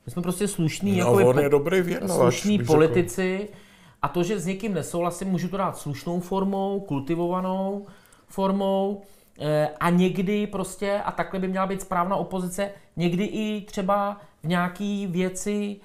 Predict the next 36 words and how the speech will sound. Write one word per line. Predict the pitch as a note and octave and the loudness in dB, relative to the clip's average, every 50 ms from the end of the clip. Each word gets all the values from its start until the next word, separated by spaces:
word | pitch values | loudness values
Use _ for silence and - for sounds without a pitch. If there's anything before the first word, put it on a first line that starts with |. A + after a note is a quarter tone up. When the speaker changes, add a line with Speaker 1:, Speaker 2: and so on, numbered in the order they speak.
| - - | -18 -10
Speaker 1:
dám | - C3+ E3 E3+ F#3 F#3+ | -2 0 2 2 2 2
souhlas, | - - A3+ B3 B3+ A3+ G3+ - | 0 0 0 2 2 2 2 2
ně-, | - F3+ F3 F3 F3+ | 0 -2 -4 -2 -2
někdy | E3+ E3+ E3+ D#3+ E3+ F#3+ | -2 -2 -2 0 0 0
je | G3 F#3 | 0 0
to | G3 G3+ | -2 -4
prostě | F#3 G3 F#3+ - - G#3 G3 | -4 -4 -6 -4 -4 -6 -6
v | G3+ | -4
pořádku. | - G3 F3+ G3+ G3+ A3+ A#3 A#3+ - - F#3+ D#3+ C#3+ - - - - | -6 -4 -2 0 0 0 -2 -4 -6 -6 -6 -6 -6 -8 -12 -10 -8
Já | - | -6
jsem | - G3 F#3+ | -6 -4 -6
třeba | F#3+ G3 F#3 F#3+ F#3 | -4 -2 0 0 2
rád, | F#3 F#3 F#3+ G3 F#3 | 2 2 2 0 0
že, | F#3+ F#3+ F3+ F3 F3 - - - - _ _ _ | -4 -6 -6 -8 -10 -14 -20 -20 -20 _ _ _
eh, | C#3+ D3+ D3+ D3+ D3+ D3+ C#3+ | -6 -6 -4 -4 -4 -4 -4
že | C#3+ C3+ - | -6 -6 -6
aspoň | - - - - G3 G3 | -6 -6 -4 -2 -2 0
v | E3+ C#3+ | 0 0
něčem | D3+ F3 F#3 F#3 - G#3+ G#3 F#3 | -2 -2 -4 -4 -4 -4 -4 -4
koalice | F#3+ - F3 F3 F3 F3 F3 E3+ - F3+ E3+ | -4 -4 -2 -2 -2 -2 -4 -6 -6 -8 -8
třeba, | E3+ - F3+ F3 E3 D#3+ - - - A#2 A#2+ A2+ | -6 -4 -2 -2 -2 -2 -4 -10 -10 -8 -6 -6
eh, | C3+ | -6
kdyby, | C#3 C#3+ - | -6 -6 -4
abych | - C#3+ D3 D3 - | -4 -4 -4 -6 -4
jí | D3+ | -4
měl, | D#3 E3 D#3+ D#3+ B2+ A#2 | -2 0 -2 -2 -4 -8
mohl | C3+ C#3+ D3+ D3+ C#3+ D#3 E3 | -10 -6 -2 0 2 2 2
na | D#3+ D#3 | 2 0
něčem | D3+ D#3+ D#3 - E3+ D3+ - | -2 -2 -4 -6 -8 -10 -8
pochválit, | - C#3+ B2 - D3+ D#3+ D#3+ E3+ F3 F3 F3 - - - - - F3 D3 - | -8 -8 -6 -2 0 2 2 2 2 -2 -4 -8 -14 -20 -20 -20 -20 -20 -10
že | - C3+ D#3+ | -4 -4 -2
komunikuje, | - - E3+ E3+ F3 F3 F3+ F3 F3 F3 F3 E3 | -2 0 0 2 2 2 0 0 0 -2 -4 -2
že | D#3 D#3 | -2 -4
třeba | D#3 - D#3 D#3+ | -6 -4 -4 -4
spolu | D#3+ - - D#3 D#3 D#3 | -4 -4 -4 -4 -2 -2
řešíme, | D3+ D3 D3 - - D#3 D#3+ D#3 D3+ D3+ D3+ D#3 D3+ | -2 -4 -6 -8 -8 -8 -6 -4 -4 -4 -6 -6 -8